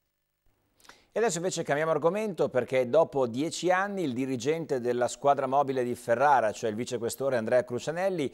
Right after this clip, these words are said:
lascia la questura estense per andare a dirigere il commissariato di San Benedetto del Tronto.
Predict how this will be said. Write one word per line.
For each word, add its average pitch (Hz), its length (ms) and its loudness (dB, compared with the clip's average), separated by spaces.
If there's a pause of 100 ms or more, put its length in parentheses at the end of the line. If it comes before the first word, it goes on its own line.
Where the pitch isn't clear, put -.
(240)
lascia 170 360 0
la 127 100 2
questura 147 320 -4
estense 180 480 -4
per 131 120 -4
andare 135 260 2
a - 20 -2
dirigere 147 460 -2
il 127 140 -4
commissariato 139 840 -2
di 107 140 -6
San 151 320 -2
Benedetto 131 440 -2
del 117 200 -4
Tronto. 87 480 -10